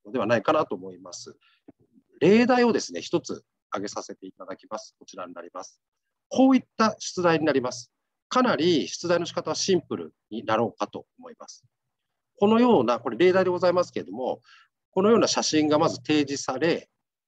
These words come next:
次の写真の問題点を指摘し、解決策を提示しなさい。こ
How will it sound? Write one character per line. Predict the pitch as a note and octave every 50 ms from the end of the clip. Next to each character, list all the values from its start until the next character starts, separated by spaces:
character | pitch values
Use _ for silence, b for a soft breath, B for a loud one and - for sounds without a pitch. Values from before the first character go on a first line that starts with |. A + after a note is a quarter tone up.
| _ _ _ _ _ _ _ _ _ _ _ -
次 | - F#3 F#3+ B3 C4
の | A#3+ - G#2+
写 | - - G#2+ F#2+
真 | - - A2 G2+ G2 A2+ D3
の | F#3+ F#3 B2+
問 | A#2 A#2 B2+ B2+ B2+
題 | C#3+ C3 A#2+ A2+
点 | A#2+ - G2
を | A2+ A2 - - _
指 | A2 G#2 _
摘 | -
し、 | - F#3 F3+ - _ _
解 | - - C3+ C3+ C3
決 | - D3+ B2+ - _
策 | - - - _ -
を | A#2+ A#2 - _ _ -
提 | G#2 G#2 G#2
示 | F#2+ G2+ G2+ -
し | - G#2+
な | G2+ F#2+ G2
さ | - - F3
い。 | C3+
こ | -